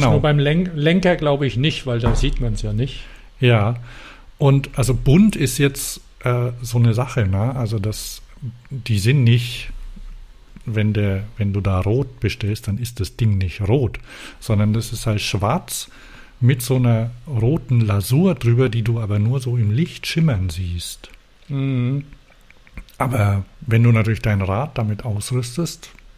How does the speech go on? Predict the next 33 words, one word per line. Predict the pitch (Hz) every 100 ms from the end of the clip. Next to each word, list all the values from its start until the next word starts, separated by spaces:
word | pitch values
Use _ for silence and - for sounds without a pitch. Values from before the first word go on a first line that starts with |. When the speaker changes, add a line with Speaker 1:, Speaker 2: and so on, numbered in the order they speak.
| - -
Speaker 1:
ich | - -
weiß | 123 -
gar | 120
nicht, | 104
wie | 117
es |
bei | 120
den | 104 98
Felgen | - 107 123
ist, | 147 -
ob's | 120 -
die | 127
auch | 117 120 -
gibt, | 143 - - - - -
bestimmt, | - - 107 101 - - - - - - - - - - -
dann, | 120 101 107 107 120 120
dann | 110 101
macht | 101 -
es | 165
schon | - 160 -
was | 156 -
her. | 170 151
Also | 107 98
du | 98
kannst | 98 113 107 143
dir |
Speaker 2:
Ja. | 135
Speaker 1:
da | 139 135
schon | 143 160 139
dein, | 120 110 107 107
dein | 113 104
Rad | 104 104 101 - - - - - -
quasi | - 98 95 101 95